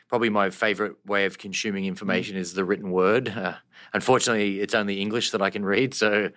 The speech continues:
Speaker 1: but, uh, I love to read and, uh, you know, learn new things, and, you know, pretty wide-ranging in-, areas of interest when I'm reading. And so that kind of, you know, I spend a lot of time on that.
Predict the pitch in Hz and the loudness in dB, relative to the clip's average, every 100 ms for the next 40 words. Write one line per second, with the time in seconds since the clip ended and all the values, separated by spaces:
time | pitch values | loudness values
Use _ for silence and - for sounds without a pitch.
0 | - - _ - 110 113 101 101 113 98 | -14 -20 _ -2 0 2 2 2 0 -2
1 | 107 101 104 101 95 90 87 90 87 87 | -2 0 0 0 -4 -6 -8 -8 -8 -8
2 | - 98 92 98 98 95 92 98 92 92 | -2 0 2 2 2 0 -2 -2 -2 -2
3 | 90 87 85 _ - - - - 160 131 | -6 -8 -12 _ -20 -14 -2 2 4 4
4 | 107 107 101 95 98 95 95 92 95 98 | 4 4 2 0 -2 -4 -6 -6 -10 -10
5 | - 101 101 98 87 95 95 107 - 92 | -8 -2 -2 -2 -4 -6 -4 -4 -4 -4
6 | 87 90 90 92 87 85 85 90 87 - | 0 0 2 0 -2 -8 -4 0 0 -4
7 | - - - 110 - 107 92 82 _ 147 | -14 -20 -2 -2 0 0 -2 -4 _ 2
8 | 123 107 95 127 98 95 95 117 120 123 | 4 4 0 0 2 2 2 0 0 0
9 | 127 | -2